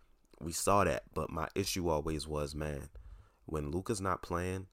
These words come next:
Jalen Brunson can put up twenty points. When he's next to Luka, he's putting up, like, sixteen points and, and fifteen points, and that's not gonna be enough. And then when Spencer came and Spencer was hooping,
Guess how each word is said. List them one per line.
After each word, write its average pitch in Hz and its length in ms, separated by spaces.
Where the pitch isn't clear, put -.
Jalen 80 280
Brunson 80 380
can 73 220
put 78 180
up 73 200
twenty 76 260
points. - 480
When 78 160
he's 80 140
next 92 220
to - 80
Luka, 78 480
he's - 160
putting - 200
up, 87 80
like, 82 180
sixteen 92 580
points - 500
and, 50 180
and - 100
fifteen 87 440
points, 92 340
and 67 120
that's 76 180
not 80 260
gonna 76 180
be - 140
enough. - 500
And 78 140
then 76 160
when 71 80
Spencer 98 400
came 76 420
and 78 120
Spencer 95 340
was 80 180
hooping, 76 440